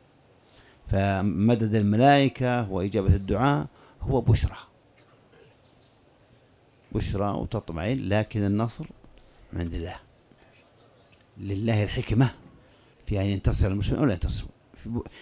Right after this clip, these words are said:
في بدر انتصروا وهم قلة، وفي حنين انهزموا وهم كثرة.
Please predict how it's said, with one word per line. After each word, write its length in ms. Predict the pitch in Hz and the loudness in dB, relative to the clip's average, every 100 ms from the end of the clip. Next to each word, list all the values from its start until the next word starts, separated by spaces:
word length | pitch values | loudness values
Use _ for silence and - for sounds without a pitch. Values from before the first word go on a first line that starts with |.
| - | -4
في 160 | - | 2
بدر 280 | 117 131 117 | 8 8 8
انتصروا 380 | 110 131 113 117 | 2 4 6 6
وهم 220 | 107 110 - | 4 2 2
قلة، 300 | 170 208 196 - _ _ _ _ _ _ _ - | 2 2 0 -2 _ _ _ _ _ _ _ -2
وفي 220 | 113 127 | 4 4
حنين 640 | - 117 127 117 170 190 - _ _ - | 6 6 8 8 6 4 -6 _ _ -8
انهزموا 440 | - 127 101 101 113 | 0 2 4 4 4
وهم 160 | 185 | 4
كثرة. 300 | 220 202 - | 4 0 0